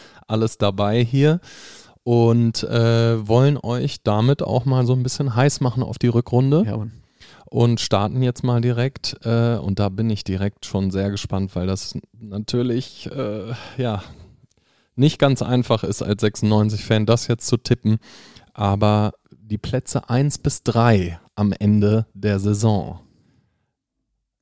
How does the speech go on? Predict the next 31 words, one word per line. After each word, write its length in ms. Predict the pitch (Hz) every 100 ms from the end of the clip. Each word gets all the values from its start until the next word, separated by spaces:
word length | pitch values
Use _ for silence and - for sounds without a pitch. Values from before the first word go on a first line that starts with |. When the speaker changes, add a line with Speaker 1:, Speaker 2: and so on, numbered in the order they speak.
| _ _ _ -
Speaker 1:
Soll 100 | 120
ich 80 | 123
mal 100 | 147
mit, 140 | -
ich, 260 | 117 123 -
ich 80 | -
fang 160 | 156 165
mal 100 | 135
mit 160 | 110
Fabian 460 | - 107 101 90 82
an. 120 | -
Speaker 2:
Ja, 180 | 165 160
los, 260 | 123 101
machen 160 | 95 92
wir, 60 | 85
ja. 60 | -
Speaker 1:
Fabian 500 | 135 151 160 156 -
tippt 340 | - - - -
auf 260 | 98 - -
Platz 260 | 117 -
eins 400 | 113 110 104 95
als 260 | - 104 -
Zweitligameister 880 | 113 110 120 110 104 101 104 - 101
Paderborn. 680 | - 110 107 101 95 85 87 _ _ _ _ _ _ _ _ _ _
Speaker 2:
Mhm. 280 | 104 113 156 - _ _ -
Speaker 1:
Auf 200 | 113 -
Platz 320 | 113 - -
zwei 340 | - 98 107 -
Schalke 400 | - 107 101 107
null 180 | 101 98
vier. 380 | - 123 185